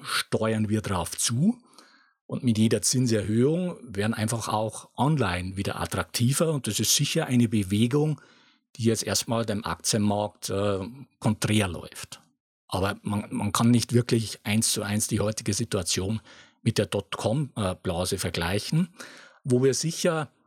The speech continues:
Blasensymptome haben, ähm, ist im Bereich des Venture Capitals. Das heißt, Geld, was, was in Silicon Valley,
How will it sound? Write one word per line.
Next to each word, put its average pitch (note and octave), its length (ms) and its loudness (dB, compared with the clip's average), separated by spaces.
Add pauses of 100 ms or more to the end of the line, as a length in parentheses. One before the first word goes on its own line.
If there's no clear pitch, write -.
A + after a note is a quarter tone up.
(360)
Blasensymptome B2 2250 0
haben, D3+ 480 2
ähm, A#2+ 480 2 (300)
ist C3 180 4
im C3 80 6
Bereich A#2 320 2
des - 220 -4
Venture G#2 260 0
Capitals. E3+ 640 -4 (880)
Das - 160 2
heißt, F#2+ 360 -2
Geld, A#2 360 2
was, A2+ 320 -2
was G2 240 -4
in A#2+ 100 0
Silicon A#2+ 480 2
Valley, G#2 320 0